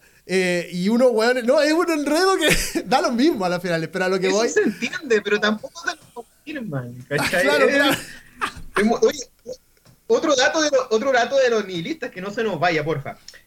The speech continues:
Speaker 2: Eh, se supone que el líder de los li-, nihilistas es Peter Stormare, que siempre hace como el papel de o ruso, o sueco, o polaco. Aquí hace como lo mismo, hace como un ejercicio de ruso.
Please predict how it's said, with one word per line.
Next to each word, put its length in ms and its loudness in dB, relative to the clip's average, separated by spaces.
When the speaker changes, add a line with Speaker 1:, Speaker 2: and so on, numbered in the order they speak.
Speaker 2:
Eh, 100 0
se 120 -10
supone 300 -2
que 80 -2
el 120 0
líder 240 0
de 80 -2
los 180 -2
li-, 260 -4
nihilistas 560 0
es 320 2
Peter 320 -2
Stormare, 600 0
que 100 -4
siempre 380 -2
hace 180 -4
como 180 -2
el 120 -2
papel 400 0
de 320 0
o 160 2
ruso, 580 2
o 140 2
sueco, 460 0
o 240 2
polaco. 460 0
Aquí 260 0
hace 260 0
como 200 -2
lo 100 0
mismo, 240 -2
hace 160 -8
como 140 -6
un 80 0
ejercicio 440 -4
de 180 2
ruso. 440 -2